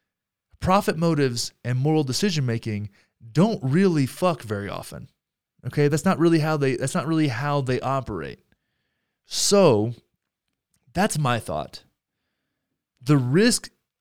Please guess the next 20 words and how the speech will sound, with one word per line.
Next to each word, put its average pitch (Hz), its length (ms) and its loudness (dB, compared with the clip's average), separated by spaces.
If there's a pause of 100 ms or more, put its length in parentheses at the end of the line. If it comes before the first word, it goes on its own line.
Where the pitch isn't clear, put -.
(120)
of 143 120 -6
taking 185 280 0
the 170 60 0
vaccine 143 760 -2 (960)
seems 175 420 2
greater 147 420 2
to - 160 -4
me 135 380 4
personally 110 880 2 (800)
than 131 140 -4
the 131 100 0
risk 110 540 0
of 110 180 -10
getting 98 340 -6 (320)
covid. 127 540 -2 (1900)
Or 139 160 4
even 135 240 4
<laughs> - 0 -
spreading 160 580 -2
covid. 85 500 -6